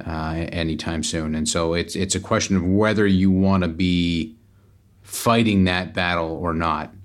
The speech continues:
And I would guess, I, I don't wanna fight the, the bank treasuries in Canada. They're much bigger,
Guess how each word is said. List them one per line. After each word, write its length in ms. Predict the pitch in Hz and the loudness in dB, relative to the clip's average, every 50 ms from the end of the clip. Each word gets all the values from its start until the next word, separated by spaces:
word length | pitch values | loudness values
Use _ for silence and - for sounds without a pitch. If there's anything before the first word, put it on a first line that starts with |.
| - _ - - _ - - _ - | -20 _ -20 -20 _ -20 -20 _ -10
And 840 | - 85 82 80 80 80 78 78 80 80 78 78 78 76 - - - - - - - - - _ - - - - | -6 -4 -4 -2 -2 -2 -2 -2 -2 -2 -2 -2 -2 -2 -4 -8 -14 -18 -20 -20 -20 -20 -20 _ -20 -16 -8 -6
I 300 | 90 90 90 92 92 90 | -4 -2 0 0 0 0
would 400 | 85 82 85 85 - - - - | -2 -2 -2 -2 -4 -6 -6 -2
guess, 400 | 101 95 95 98 95 - - - | 0 2 2 2 0 0 -2 -2
I, 240 | - 98 110 110 - - | -2 -2 -2 -2 -2 0
I 220 | 101 107 123 131 | 0 2 2 2
don't 240 | 120 127 117 113 107 | 2 0 0 0 2
wanna 220 | 110 110 107 104 | 2 2 2 0
fight 340 | 95 - 104 107 117 117 117 | 0 0 2 2 2 2 2
the, 140 | 113 104 101 | 0 0 0
the 120 | - - | 0 -2
bank 260 | 95 107 110 110 98 | -2 0 0 0 0
treasuries 360 | - 113 107 101 110 110 98 101 | 0 0 0 2 2 0 0 0
in 80 | 101 | -2
Canada. 280 | - 107 107 113 117 101 | 0 0 0 0 0 0
They're 160 | 90 92 90 | 2 0 0
much 220 | 92 92 95 - | 0 0 -2 -2
bigger, 340 | - 95 87 101 117 113 - | -2 -2 -2 0 -2 -4 -6